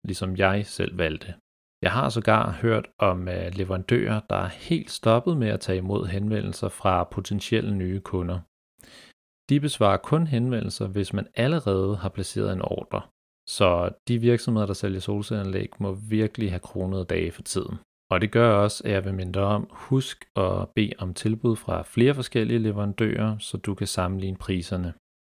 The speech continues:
Det glæder mig virkelig at se så mange, der vælger at få monteret et solcelleanlæg for tiden. Det har også været hele formålet med denne podcast, nemlig at sprede budskabet om den grønne energi og overbevise dig, der overvejer at få solceller, til at tage det sidste skridt.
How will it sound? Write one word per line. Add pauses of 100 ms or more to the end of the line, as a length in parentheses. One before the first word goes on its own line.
(320)
Det
glæder
mig
virkelig
at
se (120)
så
mange,
der
vælger
at
få
monteret
et
solcelleanlæg (120)
for
tiden. (720)
Det
har
også
været
hele
formålet
med
denne
podcast, (120)
nemlig
at
sprede
budskabet (100)
om
den
grønne
energi (240)
og
overbevise
dig, (140)
der
overvejer
at
få
solceller,
til
at
tage
det
sidste
skridt.